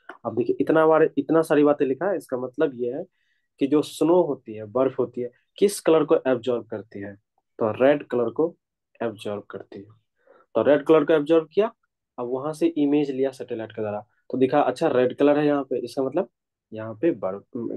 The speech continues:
क्या है, स्नो होने वाली है, समझ गए? तो जितना intensity होगा color का, तो उसके अनुसार समझेंगे कि अच्छा इतना देर में बारिश होगा।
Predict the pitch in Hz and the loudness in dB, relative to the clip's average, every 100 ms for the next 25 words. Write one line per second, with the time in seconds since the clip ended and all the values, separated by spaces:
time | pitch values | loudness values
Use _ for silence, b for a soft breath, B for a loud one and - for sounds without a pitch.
0 | - 131 131 170 - 123 139 127 98 95 | -6 0 0 0 0 2 2 0 -4 -8
1 | 90 92 101 _ _ _ _ _ _ _ | -10 -18 -20 _ _ _ _ _ _ _
2 | _ _ _ - 123 127 151 - b b | _ _ _ 0 2 2 -2 -10 b b
3 | 110 131 156 156 151 147 151 147 151 160 | 0 2 4 4 4 4 2 2 0 0
4 | 143 143 151 143 139 139 202 _ _ _ | 2 0 2 2 0 -2 -8 _ _ _
5 | - - - - - 131 123 127 110 120 | -16 -16 -16 -4 0 2 2 -2 -2 -4
6 | 135 180 113 107 107 - 123 127 120 117 | -4 -4 -4 -6 -10 -8 -4 -2 0 0
7 | 139 123 95 110 98 90 | 0 -2 -4 -8 -14 -14